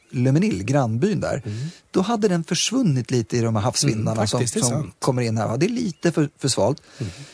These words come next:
Speaker 1: Så att det som gör att den här ändå går fram, och då jag har valt en Pinot Noir och den här är i stort sett lika passande och själva vinet är faktiskt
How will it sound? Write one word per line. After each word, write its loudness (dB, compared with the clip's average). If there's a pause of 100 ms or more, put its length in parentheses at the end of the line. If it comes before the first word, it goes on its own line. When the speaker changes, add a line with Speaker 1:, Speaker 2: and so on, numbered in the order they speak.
(140)
Speaker 1:
Så -2
att 0
det 4
som 2
gör 6
att 2
den 0
här 4
ändå 2
går 2
fram, -4 (160)
och 0
då -4
jag 6
har -2
valt -2
en -2
Pinot -2
Noir 0
och -2
den 0
här 0
är -4 (640)
i 0
stort 0
sett -2 (100)
lika 2
passande 0
och -10
själva 2
vinet 2
är -2
faktiskt -6